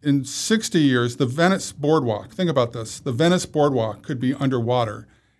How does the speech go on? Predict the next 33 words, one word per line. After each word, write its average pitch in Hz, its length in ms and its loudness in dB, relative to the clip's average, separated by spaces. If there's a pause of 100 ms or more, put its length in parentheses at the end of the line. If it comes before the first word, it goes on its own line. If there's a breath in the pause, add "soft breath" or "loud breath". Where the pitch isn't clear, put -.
(120)
And 139 180 -2
so 156 140 -2
people 180 340 -2
are 135 60 4
like, 113 320 -2
"Wait 147 180 -2
a 127 60 0
minute." 101 340 -6
Uh, 120 240 -6 (680 soft breath)
and, 143 340 2
and 143 420 0 (920)
my 160 80 4
point 196 560 0
is 139 400 0
that, 131 560 0 (500)
um, 131 600 -4 (640)
in 180 80 2
this 190 240 0 (100)
era 185 340 4
of 135 460 0 (140)
today, 160 360 2
what's 156 300 2
in 170 60 4
it 147 160 2
for 143 160 0
me, 139 380 4 (100)
I 170 160 4
just 196 200 0
hope 190 180 0
everyone 165 280 0
can 143 160 -2
think 160 300 -2
about 120 480 0